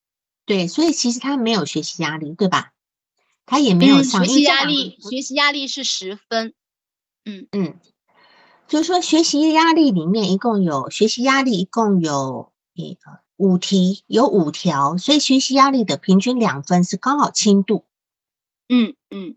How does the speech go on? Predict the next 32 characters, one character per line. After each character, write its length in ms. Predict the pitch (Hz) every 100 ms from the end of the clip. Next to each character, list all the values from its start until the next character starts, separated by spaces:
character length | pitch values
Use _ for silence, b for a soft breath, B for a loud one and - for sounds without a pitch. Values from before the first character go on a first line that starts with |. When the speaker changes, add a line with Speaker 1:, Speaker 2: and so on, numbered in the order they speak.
| -
Speaker 2:
嗯。 140 | 175
Speaker 1:
刚 160 | 226 302
好 120 | 254
是 100 | 180
轻 340 | 190 - 196 202
度。 300 | 196 - _
然 120 | 196
后 140 | 277 285
另 200 | 262 285
外 200 | 254 185
人 180 | 190
际 140 | 233 294
关 180 | 254 262
系 140 | 247
是 120 | 240
十 220 | 226 -
六， 300 | 170 226 196
对 120 | 165 160
吗？ 300 | 143 143 - _ _ _ _ _ _
Speaker 2:
呃， 140 | 226
人 240 | 214 226 262
际 180 | 302 262
是 300 | 262 220 214
十 340 | - 190 214
四。 400 | 226 - 277 - _ _ _ _ _ _ _ _ _
Speaker 1:
十 60 | 196
四 200 | - 339
的 140 | 220
话 120 | 226 196
就 140 | 214
是 80 | 190
超， 340 | - 208 202